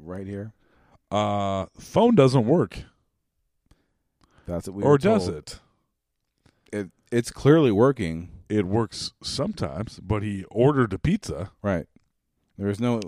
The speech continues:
Speaker 1: there was no, uh, Domino's app back then.
Speaker 2: And this is the first
Speaker 1: God
Speaker 2: use
Speaker 1: damn, I love that Domino's app. Am I right, guys? Woo!
Speaker 2: Are you serious?
Speaker 1: Hell yeah.
Speaker 2: Domino's,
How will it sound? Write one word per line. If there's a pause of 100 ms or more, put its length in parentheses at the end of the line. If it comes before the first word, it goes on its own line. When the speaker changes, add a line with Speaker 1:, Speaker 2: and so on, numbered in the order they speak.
Speaker 1:
there
was
no,
uh,
Domino's
app
back
then. (440)
Speaker 2:
And
this
is
the
first
Speaker 1:
God
Speaker 2:
use
Speaker 1:
damn,
I
love
that
Domino's
app.
Am
I
right,
guys? (200)
Woo! (220)
Speaker 2:
Are
you
serious?
Speaker 1:
Hell
yeah. (1600)
Speaker 2:
Domino's,